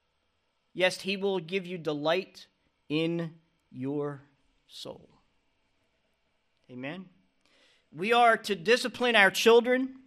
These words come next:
We are to warn our children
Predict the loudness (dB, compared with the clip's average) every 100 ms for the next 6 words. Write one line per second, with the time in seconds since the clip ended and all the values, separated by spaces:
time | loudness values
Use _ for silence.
0 | _ _ _ _ _ _ _ _ _ _
1 | _ _ _ -6 2 4 4 0 -12 -8
2 | -4 -2 2 0 0 -2 0 0 -2 -4
3 | -8